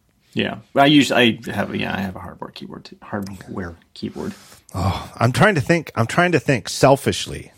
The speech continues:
Speaker 2: If somebody from Apple wrote me a confidential email and said, "You can have one or the other. You can have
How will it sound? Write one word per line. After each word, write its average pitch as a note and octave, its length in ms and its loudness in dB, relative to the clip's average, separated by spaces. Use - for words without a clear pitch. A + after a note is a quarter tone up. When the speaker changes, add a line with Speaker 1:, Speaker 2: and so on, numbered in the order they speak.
Speaker 2:
If F#2+ 120 -4
somebody C#3 400 2
from A#2 200 0
Apple F#2+ 480 -2
wrote G#2 180 0
me G#2 160 -2
a F2 140 -2
confidential A#2 800 2
email E2 420 -6
and F2+ 160 -6
said, F#2 340 -2
"You G2+ 160 -2
can A#2 140 4
have G2+ 160 2
one B2+ 260 6
or D#3+ 80 6
the C#3+ 160 6
other. G#2 340 2
You A#2+ 200 6
can A#2+ 140 4
have A2+ 460 2